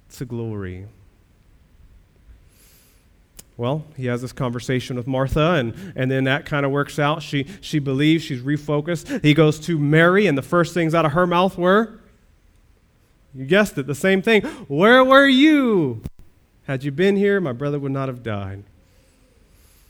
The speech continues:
Jesus does something different here. It's actually a beautiful passage. We don't have a ton of time to stay here.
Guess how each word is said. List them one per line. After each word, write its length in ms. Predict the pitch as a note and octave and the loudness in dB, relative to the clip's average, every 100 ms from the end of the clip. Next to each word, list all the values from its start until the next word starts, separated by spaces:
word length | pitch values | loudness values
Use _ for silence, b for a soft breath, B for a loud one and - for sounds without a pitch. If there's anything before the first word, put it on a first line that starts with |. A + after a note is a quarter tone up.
| b b b _ _ B2+ | b b b _ _ -8
Jesus 300 | E3 F3+ F#3 | -4 -4 -4
does 160 | E3 | -4
something 320 | E3+ D#3 D3+ | -4 -6 -4
different 340 | B2+ D3 C#3 A#2+ | -4 -6 -8 -8
here. 160 | B2 A#2+ | -4 -4
It's 140 | A#2+ | -4
actually 240 | C3 - | -6 -6
a 40 | B2+ | -6
beautiful 300 | B2+ C3+ C3+ | -4 -6 -8
passage. 520 | - B2 B2+ C3 A#2+ | -8 -8 -6 -10 -10
We 100 | A#2 | -10
don't 280 | A2+ C3 B2+ | -6 -8 -8
have 180 | C#3 B2 | -12 -10
a 20 | |
ton 180 | - A#2+ | -10 -10
of 60 | |
time 240 | - B2+ A#2 | -8 -10 -10
to 60 | |
stay 280 | G#2+ - B2+ | -12 -10 -8
here. 320 | A#2 A#2+ C#3 | -6 -8 -8